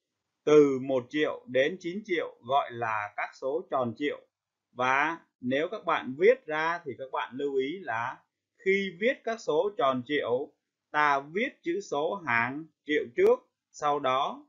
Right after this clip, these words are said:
thêm sáu chữ số không vào tận cùng bên phải. Chúng ta cùng sang bài tập số hai.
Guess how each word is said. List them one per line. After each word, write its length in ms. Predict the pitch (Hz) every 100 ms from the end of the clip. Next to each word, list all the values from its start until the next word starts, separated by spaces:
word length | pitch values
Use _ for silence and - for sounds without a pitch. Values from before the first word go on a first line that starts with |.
| -
thêm 340 | 165 165 156 147
sáu 400 | - 135 202 247
chữ 180 | 156 190 -
số 280 | 143 165 175
không 320 | 175 175 180 185
vào 380 | 110 110 101 95
tận 240 | - - 101
cùng 260 | 110 98 104
bên 200 | 120 120
phải. 320 | 90 82 - _ _ _ _ _ _ _ _ _ _ _ _ _ _ _ _ _ _ _ _ _ _ _ _
Chúng 100 | 139
ta 340 | 139 131 131 -
cùng 300 | 127 113 101
sang 340 | 135 131 131
bài 160 | 117 104
tập 140 | 107 101
số 200 | - 139
hai. 320 | 147 143 139